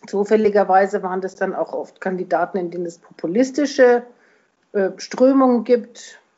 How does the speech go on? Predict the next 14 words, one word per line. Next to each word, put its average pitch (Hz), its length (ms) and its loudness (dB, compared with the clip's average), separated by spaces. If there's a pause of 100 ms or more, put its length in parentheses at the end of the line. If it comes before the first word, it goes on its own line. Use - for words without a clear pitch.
Ungarn, 196 720 0 (240)
Tschechien 180 340 -8
beispielsweise, 185 1000 -4 (640)
ähm, 175 320 -4
auch - 260 -8 (160)
Polen. 233 280 0
Das 226 140 2
ist 233 120 -6
natürlich 226 340 0
ein 202 80 -4
Problem. 240 720 0
Serbien 214 500 2
ist 196 140 -4
ein, 180 380 -4